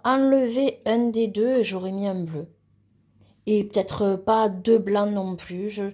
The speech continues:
je comprends pas trop comment ils ont choisi leur double, à part le noir et le blanc.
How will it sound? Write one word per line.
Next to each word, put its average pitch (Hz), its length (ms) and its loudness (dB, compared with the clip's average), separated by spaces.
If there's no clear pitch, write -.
je - 180 -2
comprends 339 600 2
pas 294 140 0
trop 339 220 -2
comment 285 280 0
ils 269 180 2
ont 233 100 2
choisi 226 420 -2
leur 202 220 0
double, 214 400 0
à 202 100 2
part 202 280 2
le 208 100 2
noir 208 320 0
et 202 60 -2
le 196 100 0
blanc. 185 380 -2